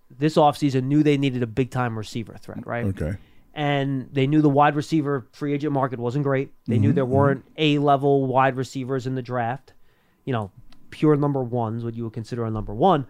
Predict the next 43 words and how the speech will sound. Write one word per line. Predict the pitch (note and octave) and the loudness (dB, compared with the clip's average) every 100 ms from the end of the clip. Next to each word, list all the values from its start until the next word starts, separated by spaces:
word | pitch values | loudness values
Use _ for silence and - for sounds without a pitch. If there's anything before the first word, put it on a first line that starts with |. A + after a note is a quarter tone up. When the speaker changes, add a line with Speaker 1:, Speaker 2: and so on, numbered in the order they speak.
| - | -8
Speaker 2:
Mm-hmm. | E2+ F2 B2 | -6 -4 0
Speaker 1:
And | D3+ | 2
I | |
think | D#3 F3 | 4 4
they | |
said, | E3 G3+ | 4 6
"All | |
right, | C4 F3+ | 6 6
well, | D#3 | 6
we're | E3 | 4
gonna | F3+ F3+ | 4 2
pivot | F3+ C4 G3 | 2 4 4
and | D#3+ D#3 D#3 - | 2 0 -2 -8
kinda | - E3 D3 | -2 0 4
go | D3+ | 4
the | D3+ | 2
tight | D3+ D#3+ | 2 4
end | G3 F#3 | 4 2
route | G#2+ - | -2 -6
and | B2 | -6
go | C3 | -4
with | B2+ | 0
Darren | C#3+ D3+ | 0 2
Waller, | C#3+ F3+ C#3 G#2+ | 4 6 4 0
who's | A2+ G#2+ | -10 -4
had | C#3 C3+ | -2 0
multiple | A#2 C3+ D3+ D#3 | -2 -4 -4 0
thousand-yard | D#3+ D3 D#3 D3 D3+ | 2 2 2 0 -2
seasons | - C#3+ C#3+ C#3 | -2 -4 -2 -4
and | B2+ | -2
all | C3 | 2
that | C3+ B2+ | 2 0
stuff." | - C3+ B2 - - - - - | 2 2 2 -6 -20 -20 -20 -6
And | D3+ | 0
I | D#3 | 2
think | D3+ F3 E3 - - | 4 4 2 -2 -14
you | D#3+ D#3 | 0 0
just | C#3 E3+ - - | 2 -2 -2 -6
have | D#3+ D3 | 0 0
so | - E3+ | 2 0
many | F3+ D#3+ | 2 2
unproven | C#3+ D3+ - D#3 C#3+ | 0 -2 0 0 0
players | B2 C#3 C#3 C3 | -2 -2 0 -2